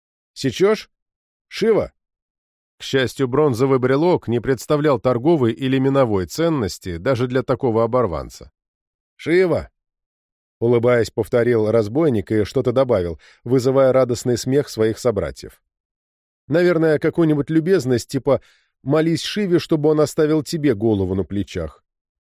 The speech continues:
Мы шли так около часа, все время поднимаясь в гору. Время от времени Маша оборачивалась ко мне. Странно.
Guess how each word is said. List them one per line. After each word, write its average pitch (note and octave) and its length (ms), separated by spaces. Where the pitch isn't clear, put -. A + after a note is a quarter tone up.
Мы D#3 140
шли F#3+ 160
так F3 200
около E3 320
часа, B2+ 560
все - 160
время G#3 260
поднимаясь D3 600
в A2 100
гору. F2 400
Время D3+ 340
от - 100
времени D#3+ 320
Маша B2+ 300
оборачивалась B2+ 640
ко A#2+ 140
мне. F#2+ 300
Странно. A#2 600